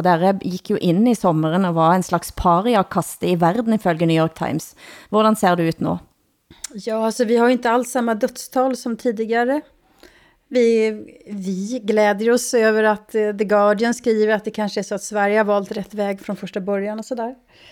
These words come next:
Speaker 2: Jag har faktiskt slutat tänka på corona mer än att jag längtar efter er.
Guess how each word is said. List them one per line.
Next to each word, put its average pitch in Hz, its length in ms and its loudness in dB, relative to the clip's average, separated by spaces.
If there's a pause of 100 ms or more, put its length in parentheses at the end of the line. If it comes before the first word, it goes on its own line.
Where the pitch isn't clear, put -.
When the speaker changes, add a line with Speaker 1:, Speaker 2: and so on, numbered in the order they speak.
(1200)
Speaker 2:
Jag 214 140 2
har 233 40 2
faktiskt 220 320 -6
slutat 214 340 -4
tänka 196 260 -2
på 185 120 -12
corona 185 420 -6
mer 202 220 -4
än 196 80 -4
att 190 120 -8
jag 196 80 -4
längtar 196 280 -8
efter 208 240 -12
er. 220 160 -14